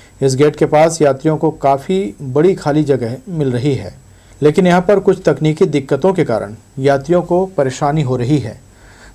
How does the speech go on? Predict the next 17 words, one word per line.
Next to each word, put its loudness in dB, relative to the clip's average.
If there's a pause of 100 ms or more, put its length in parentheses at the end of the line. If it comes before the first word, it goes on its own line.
दरअसल 4
गेट 2
नंबर 2
एक 2
को 2
भव्य 0
बनाने 0
के -4
लिए 2
प्लेटफॉर्म 0
नंबर 0
एक -2
के 0
नागपुर 0
अंतिम 0
छोर 0
में -2